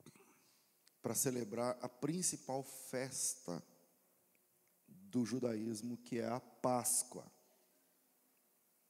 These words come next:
Que significa a morte de Cristo na nova aliança. A Páscoa.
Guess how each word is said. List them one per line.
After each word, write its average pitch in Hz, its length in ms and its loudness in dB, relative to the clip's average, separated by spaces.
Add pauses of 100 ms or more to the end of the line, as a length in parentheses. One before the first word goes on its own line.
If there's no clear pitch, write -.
(360)
Que - 80 -10
significa 120 480 -4
a 117 40 -2
morte 110 280 -6
de 127 80 -14
Cristo 139 540 -6
na 117 160 -8
nova 107 260 -4
aliança. - 540 -6 (1200)
A 113 120 -6
Páscoa. - 580 -4